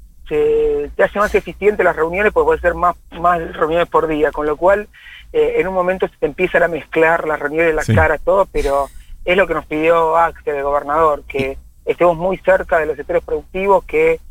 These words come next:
Speaker 1: tengamos un contacto permanente y que establezcamos relaciones, eh, directas y, y para entender cuál es la situación y las necesidades de cada uno,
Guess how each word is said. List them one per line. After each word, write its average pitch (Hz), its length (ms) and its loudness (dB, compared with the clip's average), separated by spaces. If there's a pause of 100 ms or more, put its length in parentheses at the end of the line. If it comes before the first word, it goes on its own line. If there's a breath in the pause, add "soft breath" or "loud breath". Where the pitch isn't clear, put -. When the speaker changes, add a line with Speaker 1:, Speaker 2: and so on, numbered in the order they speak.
(240)
Speaker 1:
tengamos 160 320 -2
un 156 80 -12
contacto 165 320 0
permanente 165 600 0
y 170 80 -4
que 143 400 0
establezcamos 190 680 0
relaciones, 175 560 -2 (520)
eh, 160 240 4
directas 190 640 0
y, 143 300 -8 (380)
y 139 180 -8
para 143 180 -2
entender 151 540 0
cuál 180 180 2
es 170 80 -2
la 151 60 -12
situación 180 320 -2
y 170 40 -2
las 151 100 -2
necesidades 160 300 2
de - 40 -10
cada 160 160 2
uno, 190 320 0